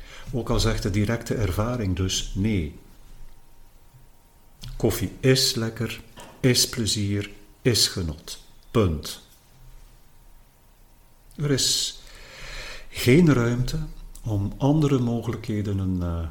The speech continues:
kans te geven. En dat zogenaamde centraal aandrijfsysteem,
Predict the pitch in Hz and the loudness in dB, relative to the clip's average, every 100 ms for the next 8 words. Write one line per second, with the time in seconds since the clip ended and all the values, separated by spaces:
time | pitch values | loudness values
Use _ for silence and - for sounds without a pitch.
0 | - - 78 - - 82 80 76 82 73 | -6 -2 -2 -2 -4 -4 -4 -6 -8 -10
1 | - 127 - - - - - - - - | -12 -16 -16 -18 -20 -20 -20 -20 -20 -18
2 | - - - - - - - - - - | -18 -18 -20 -20 -20 -20 -20 -20 -20 -10
3 | - - - - - - - 101 92 90 | -10 -10 -16 -18 -18 -20 -4 -2 0 2
4 | 113 104 101 98 98 92 95 95 95 90 | 4 6 4 4 4 2 2 2 2 0
5 | 85 - 92 85 101 98 98 101 98 92 | 0 0 0 -2 0 2 2 2 2 0
6 | 90 - - 98 107 113 120 120 120 - | -2 -4 -4 -2 0 0 0 0 0 -4
7 | - - - 120 - - 117 123 127 131 | -8 -2 0 0 0 0 0 -2 -2 -6